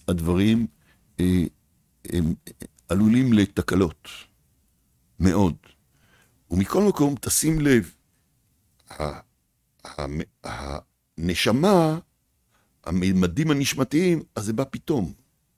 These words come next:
זה בא מהר, זה לא, לא צריך תהליכים, לא צריך זמן. ודברים שצריכים תהליכים,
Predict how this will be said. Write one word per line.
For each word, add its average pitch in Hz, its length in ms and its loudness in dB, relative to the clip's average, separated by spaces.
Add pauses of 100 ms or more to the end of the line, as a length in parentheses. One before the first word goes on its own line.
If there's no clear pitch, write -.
(360)
זה - 80 -20
בא 92 120 0
מהר, 110 420 2 (180)
זה 90 220 -8
לא, 135 240 0
לא 92 120 -2
צריך 147 420 -8 (300)
תהליכים, 90 500 -4 (1040)
לא 85 80 -8
צריך 104 220 -8
זמן. 82 320 -6 (640)
ודברים 82 440 -4
שצריכים 104 420 -4
תהליכים, 113 680 -4